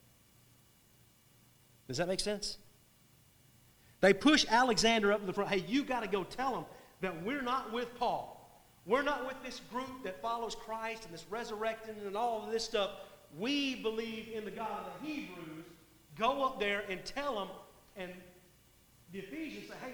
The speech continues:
look, you're a Jew." Okay, this is just kind of semantics. Okay?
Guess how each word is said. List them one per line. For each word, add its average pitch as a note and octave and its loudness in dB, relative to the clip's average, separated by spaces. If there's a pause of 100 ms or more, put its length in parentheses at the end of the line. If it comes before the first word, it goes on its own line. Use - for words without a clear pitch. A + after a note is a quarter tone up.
look, C4+ -6
you're C#4+ -4
a - -6
Jew." C#4+ -4 (1400)
Okay, F3+ -6
this C4 -10
is G#3 -12
just A#3 -14
kind A#3 -12
of E3 -14
semantics. F#3+ -14 (600)
Okay? E3 -10